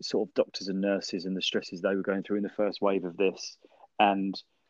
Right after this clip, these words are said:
all the advice and all the people saying the, the same thing. So sleep, staying connected with people, talking to people, you know,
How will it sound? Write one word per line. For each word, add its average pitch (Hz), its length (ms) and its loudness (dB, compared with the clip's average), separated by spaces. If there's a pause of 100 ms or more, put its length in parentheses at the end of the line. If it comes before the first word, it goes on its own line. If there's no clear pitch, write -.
(280)
all 117 160 10
the 104 100 10
advice 95 380 6
and 107 80 -2
all 104 80 4
the 92 60 0
people 90 240 0
saying 92 220 -2
the, - 340 -10
the 104 80 -2
same 107 260 0
thing. 123 300 2
So 92 200 -2
sleep, - 480 -2 (800)
staying 110 320 0
connected 92 440 -4
with 92 120 -2
people, 92 300 -2
talking - 360 -2
to - 140 -14
people, 90 420 -2 (460)
you 98 60 0
know, 82 100 -2